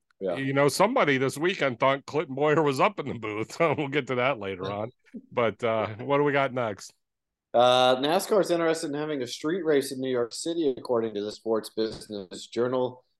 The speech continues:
Speaker 1: Uh, they're trying really hard to be loved by everybody, and I don't know if this is a sport that is for everybody.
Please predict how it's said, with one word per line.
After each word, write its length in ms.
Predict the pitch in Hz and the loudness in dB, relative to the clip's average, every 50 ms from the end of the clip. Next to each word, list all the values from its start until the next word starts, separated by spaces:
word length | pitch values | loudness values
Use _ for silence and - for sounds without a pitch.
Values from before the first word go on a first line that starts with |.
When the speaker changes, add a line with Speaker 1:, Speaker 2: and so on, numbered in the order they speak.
| _ _ | _ _
Speaker 1:
Uh, 320 | - 127 139 147 147 147 147 | 0 4 6 8 8 6 6
they're 320 | 151 170 165 160 165 156 160 - 147 147 156 151 151 _ | 4 2 0 0 -2 -6 -8 -14 -16 -16 -16 -16 -18 _
trying 300 | - - 262 302 330 320 | -2 0 2 2 2 2
really 240 | 294 254 226 185 175 | 0 2 2 2 2
hard 240 | 165 180 180 175 156 | 2 2 2 2 -2
to 60 | 151 | -6
be 80 | 151 - | -10 -10
loved 320 | 135 127 143 147 139 - - | -4 0 0 0 0 2 0
by 140 | 123 107 - - | 0 0 2 0
everybody, 720 | 123 131 123 120 110 98 104 98 92 92 87 95 104 - _ - | -2 -2 -2 -2 -4 -4 -4 -4 -2 -4 -6 -8 -12 -14 _ -8
and 100 | 98 110 | -6 -4
I 40 | 113 | -2
don't 100 | 123 120 | -2 0
know 100 | 123 120 | -2 -2
if 120 | 117 - - | -4 -4 -8
this 220 | 123 120 - - | -10 -10 -10 -12
is 80 | 104 107 | -10 -10
a 80 | 104 | -8
sport 480 | 101 - - _ - 113 107 98 - - | -8 -10 -10 _ -4 -2 -2 -2 -4 -4
that 120 | 95 92 104 | -6 -4 -4
is 200 | 120 117 - - | -4 -6 -8 -12
for 140 | - 73 71 | -12 -10 -10
everybody. 880 | 69 69 - - - _ _ _ _ _ - - - - 107 - 104 | -10 -10 -12 -14 -16 _ _ _ _ _ -14 -14 -12 -12 -12 -12 -12